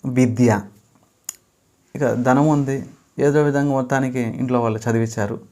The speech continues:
పెద్ద పెద్ద చదువులు. ఇది రెండో గర్వం వచ్చేస్తుంది, "అరే బాబు నేను ఎంత చదువుకున్నాను ఏంటి" అన్నట్లుగా. ఈ రెండు గర్వాలే. ఉన్నత కులము, విద్య రెండిటికి తోడు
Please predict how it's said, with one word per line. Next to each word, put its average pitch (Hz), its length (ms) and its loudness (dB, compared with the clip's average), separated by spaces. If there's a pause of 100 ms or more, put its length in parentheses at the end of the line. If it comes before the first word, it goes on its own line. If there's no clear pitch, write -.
(140)
పెద్ద 135 160 0
పెద్ద 117 200 2
చదువులు. 101 580 -8 (640)
ఇది 208 100 4
రెండో 165 280 6
గర్వం 127 220 2
వచ్చేస్తుంది, 98 600 -6 (120)
"అరే 117 200 -6
బాబు 98 240 -6 (600)
నేను 110 160 0
ఎంత 104 160 -2
చదువుకున్నాను 151 520 0
ఏంటి" 143 380 -2 (720)
అన్నట్లుగా. 110 460 -8 (1200)
ఈ 185 40 2
రెండు 165 240 4
గర్వాలే. 113 580 0 (680)
ఉన్నత 147 240 2
కులము, 185 800 4
విద్య 123 460 0 (120)
రెండిటికి 165 840 0 (140)
తోడు 151 540 2